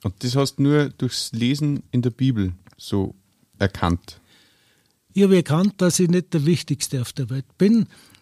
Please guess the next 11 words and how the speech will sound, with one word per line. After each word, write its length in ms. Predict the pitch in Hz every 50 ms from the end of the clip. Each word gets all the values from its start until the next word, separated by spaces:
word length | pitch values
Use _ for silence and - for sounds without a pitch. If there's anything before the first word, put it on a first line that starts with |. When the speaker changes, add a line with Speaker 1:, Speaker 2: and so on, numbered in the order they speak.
| _ -
Speaker 2:
sondern 640 | - - 160 165 170 160 175 175 185 208 190 113 - _ _ _ - _ _
dass 220 | - 160 160 151 147
ich 80 | 175 170
einer 280 | 151 151 160 175 185 185
der 180 | 143 185 175 160
vielen 400 | - - 175 202 208 226 214 190
Menschen 440 | 165 151 156 156 - - 180 185 151
bin, 340 | 180 185 202 226 226 190 127 - _ _ _ _ - - - - - _ _ _ _ _ _ -
die, 260 | 180 175 180 190 190 180
äh, 680 | 165 165 190 214 - - 180 185 175 175 175 180 180 160 143 131 - - - - - - - 180
existieren 920 | 170 170 - - 190 196 190 - - 180 180 190 214 240 247 226 147